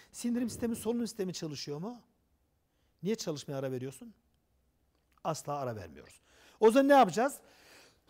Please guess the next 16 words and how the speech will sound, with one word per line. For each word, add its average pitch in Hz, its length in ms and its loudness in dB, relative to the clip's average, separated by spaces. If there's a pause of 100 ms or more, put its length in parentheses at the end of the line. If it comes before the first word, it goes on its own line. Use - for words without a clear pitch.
<coughs> - 20 0 (1300)
Yapacağımız 233 500 4
arkadaşlar, 214 560 2 (1080)
sizin 233 400 0
verimli 202 300 4
çalıştığınız 156 460 -2
saatleri 147 440 -2
bulacaksınız. 220 640 -6 (1700)
Verimli 214 320 4
çalıştığınız 160 500 -4
saatlere 180 680 2 (300)
biraz 185 220 4
daha 151 140 2
fazla 139 200 -4
zaman 123 200 -4
ayırın. 90 260 -16